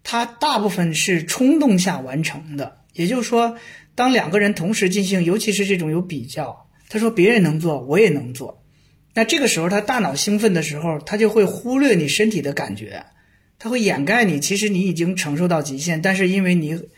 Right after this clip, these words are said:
这个大脑比较兴奋，要极具挑战性，所以你就会强迫自己去，呃，完成这个动作。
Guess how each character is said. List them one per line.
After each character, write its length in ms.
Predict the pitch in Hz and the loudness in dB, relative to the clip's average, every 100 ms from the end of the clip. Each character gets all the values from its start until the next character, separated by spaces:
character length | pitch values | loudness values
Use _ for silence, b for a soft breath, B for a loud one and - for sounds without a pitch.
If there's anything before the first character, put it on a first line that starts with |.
| b b b | b b b
这 140 | - 165 | -8 -4
个 160 | 156 | -2
大 160 | 156 175 | -2 -2
脑 160 | 160 | -2
比 80 | 165 | -4
较 100 | 143 | -4
兴 280 | 143 175 180 | -4 0 0
奋， 260 | 180 143 - | 0 -2 -6
要 140 | 165 | -10
极 180 | 156 170 | -4 -4
具 180 | 160 185 | -2 -2
挑 200 | 180 139 | -4 -6
战 200 | 160 165 | -4 -4
性， 240 | 151 139 - B B | -6 -8 -12 B B
所 140 | - 180 | -2 0
以 60 | |
你 40 | 165 | 2
就 80 | |
会 100 | 185 | 2
强 260 | 180 147 147 | 0 -2 -2
迫 120 | 226 | 0
自 140 | 196 170 | 0 -2
己 140 | 143 | -4
去， 340 | - 156 143 - b b b _ | -6 -8 -8 -14 b b b _
呃， 200 | 151 143 - - | -8 -6 -8 -14
完 240 | 160 143 190 | -6 -4 -2
成 360 | 165 147 160 - | -2 -4 -6 -6
这 140 | 160 | -6
个 80 | 151 | -4
动 180 | 165 143 | -6 -6
作。 240 | 123 | -10